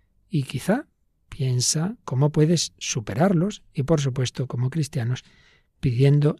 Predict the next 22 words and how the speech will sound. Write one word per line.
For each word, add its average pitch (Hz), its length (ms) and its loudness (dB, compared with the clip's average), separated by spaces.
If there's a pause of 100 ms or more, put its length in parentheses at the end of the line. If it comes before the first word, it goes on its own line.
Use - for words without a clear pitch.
la 123 160 -2
ayuda 123 500 0 (200)
a 123 120 -2
Dios. - 380 -6 (640)
El 127 180 2
anhelo 185 400 6
divino 147 380 6
de 139 100 4
paz 180 320 0 (160)
no 180 320 4
se 190 200 2
colma 208 360 6
sentándose 208 880 4
en 208 80 4
una 202 200 6
silla 180 480 2 (420)
y 139 140 -2
quitándose 151 500 4
un 139 100 4
peso 156 240 4
de 151 80 4
encima. 127 460 0